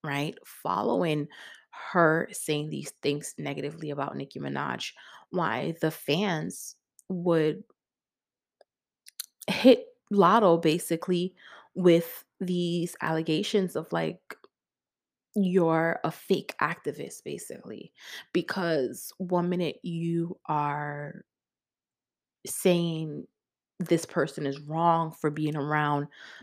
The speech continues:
a group of people while you're working with Doctor Luke, someone who's been accused of rape, and he essentially produced her song. So let's get into the negative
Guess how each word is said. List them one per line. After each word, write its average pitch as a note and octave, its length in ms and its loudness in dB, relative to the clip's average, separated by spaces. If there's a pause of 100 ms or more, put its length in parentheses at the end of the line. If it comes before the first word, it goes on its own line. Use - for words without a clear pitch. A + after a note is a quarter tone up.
a E3 80 4
group E3+ 240 2
of C#3 180 2
people D#3+ 540 -2
while D#3 240 4
you're E3 220 4
working D#3+ 360 2
with D3+ 300 -2
Doctor D3+ 380 2
Luke, G3+ 360 4
someone D#3 360 -4
who's D#3 240 -6
been D3+ 160 -2
accused D3 560 -4
of D#3+ 200 -10
rape, - 300 -4 (680)
and D3 280 2
he D#3+ 300 0
essentially - 480 -2
produced D3+ 580 -6
her C#3 140 -4
song. D#3 400 -6
So - 160 -2
let's G#3 240 2
get - 240 -2
into F3+ 320 -2
the D#3+ 140 -4
negative D#3 440 -6